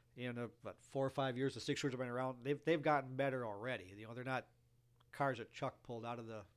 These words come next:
you know, from the crusher, so to speak. Um, and I don't know that you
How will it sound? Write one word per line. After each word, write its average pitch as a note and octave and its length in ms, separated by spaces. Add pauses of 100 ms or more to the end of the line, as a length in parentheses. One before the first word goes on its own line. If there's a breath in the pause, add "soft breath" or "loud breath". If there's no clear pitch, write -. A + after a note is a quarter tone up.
(180)
you G#2+ 100
know, G2+ 160 (260)
from A#2+ 140
the G#2+ 60
crusher, D3 400
so A2 160
to G#2+ 60
speak. A2 320 (680 loud breath)
Um, G#2+ 240 (500)
and D3 120
I E3 40
don't E3+ 200
know D#3+ 160
that D3+ 240
you C#3 420